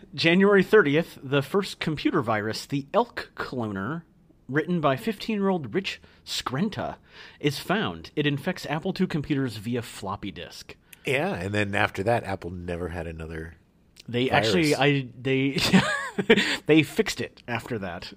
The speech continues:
Speaker 1: Uh, yeah, it was,
Speaker 2: Via
Speaker 1: it was just
Speaker 2: floppy.
Speaker 1: interesting 'cause the kid did it just 'cause he could.
Speaker 2: Yeah,
Speaker 1: And
Speaker 2: well, and he called it what? The elk prostate?
Speaker 1: Elk Cloner.
Speaker 2: Oh, the Elk Cloner.
Speaker 1: <laughs> Yeah, yeah.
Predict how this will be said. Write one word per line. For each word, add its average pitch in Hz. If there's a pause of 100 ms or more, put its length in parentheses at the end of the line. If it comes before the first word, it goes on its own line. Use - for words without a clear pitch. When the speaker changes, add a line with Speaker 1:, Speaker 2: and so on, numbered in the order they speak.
Speaker 1:
Uh, 127
yeah, 131
it 135
was, 175
Speaker 2:
Via 175
Speaker 1:
it 196
was 190
just 196
Speaker 2:
floppy. 165
Speaker 1:
interesting 117
'cause 123
the 127
kid 135
did 123
it 110
just 110
'cause 107
he 117 (160)
could. -
Speaker 2:
Yeah, 156
Speaker 1:
And 98
Speaker 2:
well, 139 (260)
and 123
he 131
called 123
it 110
what? 110
The -
elk 120
prostate? 147
Speaker 1:
Elk - (180)
Cloner. 147
Speaker 2:
Oh, 113
the 98
Elk 120
Cloner. 90
Speaker 1:
<laughs> -
Yeah, 135 (300)
yeah. 82